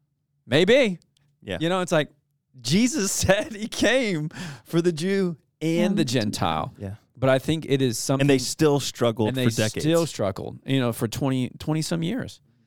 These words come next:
Speaker 1: And then they start branching out of Jerusalem. And eventually this thing becomes global. But that's in us, right?
Speaker 3: Mm-hmm.
Speaker 1: And for us to be
Speaker 3: Mm-hmm.
Speaker 1: aware of that is powerful for us to go, "Hey, my natural lean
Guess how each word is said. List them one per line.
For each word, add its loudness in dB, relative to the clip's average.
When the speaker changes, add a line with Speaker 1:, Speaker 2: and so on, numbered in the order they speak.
Speaker 1:
And -2
then 2
they 2
start 2
branching -4
out 2
of 0
Jerusalem. -2
And -4
eventually -2
this -6
thing -4
becomes -6
global. -4
But 0
that's 2
in 2
us, -4
right? 2
Speaker 3:
Mm-hmm. 0
Speaker 1:
And -2
for -2
us 0
to -2
be 2
Speaker 3:
Mm-hmm. 2
Speaker 1:
aware 0
of -2
that -2
is -8
powerful 0
for -4
us -4
to -10
go, -6
"Hey, -4
my -4
natural -4
lean -6